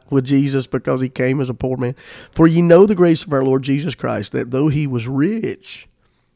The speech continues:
yet for your sakes he became poor,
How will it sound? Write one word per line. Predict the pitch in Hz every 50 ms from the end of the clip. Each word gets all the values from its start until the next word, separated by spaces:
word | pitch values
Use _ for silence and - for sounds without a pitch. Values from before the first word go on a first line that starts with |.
| _ _ -
yet | 120 123 135 - -
for | - 120
your | 113 120 165 233 -
sakes | - - 117 98 98 - - -
he | 117 113
became | 104 98 - - 113 107 101 -
poor, | - - - 214 185 - - - -